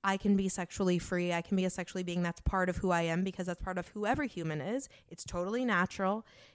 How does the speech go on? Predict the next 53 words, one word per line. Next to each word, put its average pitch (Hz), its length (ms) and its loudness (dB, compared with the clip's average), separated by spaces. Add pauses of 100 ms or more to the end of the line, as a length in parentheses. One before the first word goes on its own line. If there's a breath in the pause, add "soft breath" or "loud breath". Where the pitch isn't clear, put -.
(140 soft breath)
I 185 160 4
wanna 220 280 6
just 214 180 -2
have 233 160 0
fun 247 300 0
too. 190 340 2
I 180 140 2
don't 202 200 4
need 170 220 -2
to 190 80 -4
settle 180 300 -2
down, 175 420 0 (260 soft breath)
lean 185 380 2
in, 175 380 2 (840 soft breath)
boss 185 360 0
bitch, 190 460 4
I'm 180 160 6
a 185 40 6
girl 180 300 4
boss, 180 380 6
whatever. 202 220 6
And 233 200 2
I'm, 202 300 2
I'm 190 180 4 (100)
using 185 460 6
a 170 60 4
voice 143 340 4
when 151 80 0
I 147 80 0
say 147 160 2
that 147 160 4
'cause 156 120 2
it's 156 100 -2
a 143 60 6
little 143 300 4
annoying, 226 420 8 (240 soft breath)
but 277 100 2
it's 302 120 0
also 339 240 2
great. - 420 -2 (420 soft breath)
So, 247 180 8
like, 233 300 8
I 240 120 6
think 277 220 0
that 208 160 -2
there's 185 200 6
good 208 320 6
and 185 180 6
bad 165 280 6
that 160 180 0
comes 170 340 -4
with 226 160 -4
that. 262 300 0